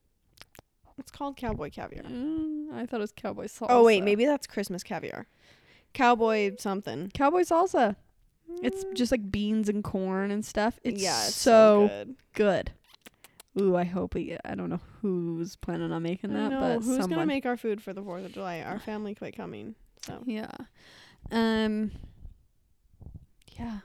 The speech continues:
Speaker 2: those are the best foods. Trying to think if there's anything
Speaker 1: I'm
Speaker 2: else.
Speaker 1: trying to think,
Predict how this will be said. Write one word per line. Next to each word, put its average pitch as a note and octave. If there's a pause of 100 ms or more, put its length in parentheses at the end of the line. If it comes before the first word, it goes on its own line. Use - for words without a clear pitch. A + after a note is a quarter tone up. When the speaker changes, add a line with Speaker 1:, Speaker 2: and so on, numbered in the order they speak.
(380)
Speaker 2:
those A#3
are B3
the A#3+
best F#3+
foods. - (840)
Trying B3+
to -
think A#3
if A#3
there's G#3+
anything G3+
Speaker 1:
I'm G3
Speaker 2:
else. D#4
Speaker 1:
trying G4+
to F#4
think, C#4